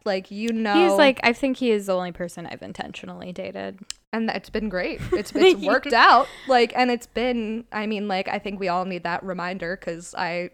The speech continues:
Speaker 1: have been famously ignoring multiple red flags, and it's easy to do that. I mean, it sucks. It's not, at the end of the day, it's not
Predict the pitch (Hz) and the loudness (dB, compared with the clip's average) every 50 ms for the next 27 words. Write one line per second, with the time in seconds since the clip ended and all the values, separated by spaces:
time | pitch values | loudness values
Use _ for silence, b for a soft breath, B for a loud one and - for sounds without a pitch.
0 | _ - - 190 165 165 _ - 175 170 165 165 175 160 - _ _ _ _ _ | _ -16 -12 -12 -12 -12 _ -12 -12 -12 -12 -14 -16 -16 -18 _ _ _ _ _
1 | _ _ _ _ _ - 190 185 180 175 180 - - 185 170 170 170 165 - 180 | _ _ _ _ _ -6 -6 -6 -6 -6 -10 -10 -8 -8 -6 -6 -6 -6 -6 -8
2 | 180 185 190 185 190 190 180 175 170 175 180 185 190 190 185 - - - 185 180 | -8 -8 -8 -6 -6 -6 -6 -6 -8 -8 -8 -6 -6 -6 -6 -8 -8 -8 -6 -6
3 | 180 170 170 - - 185 175 170 170 175 185 208 - b b b b b b b | -6 -6 -8 -6 -6 -4 -4 -4 -4 -6 -8 -10 -14 b b b b b b b
4 | b _ 208 208 196 196 190 180 - - 202 - - 202 196 180 202 185 175 - | b _ -4 -2 -2 -2 -2 -4 -4 -6 -6 -6 -6 -8 -6 -6 -6 -8 -6 -6
5 | 180 180 220 254 302 277 - - - _ _ _ _ - 214 185 165 151 - - | -4 -2 0 2 2 2 0 -4 -12 _ _ _ _ -8 -8 -8 -8 -8 -10 -4
6 | - 190 175 160 180 - - 208 - - 226 - - 240 262 262 285 294 311 254 | -2 0 0 -2 -4 -8 -10 -10 -6 -6 -6 0 2 2 2 4 2 0 0 0
7 | 208 202 190 160 - - 190 196 202 226 | 0 -2 -2 -2 -4 -4 -2 2 2 2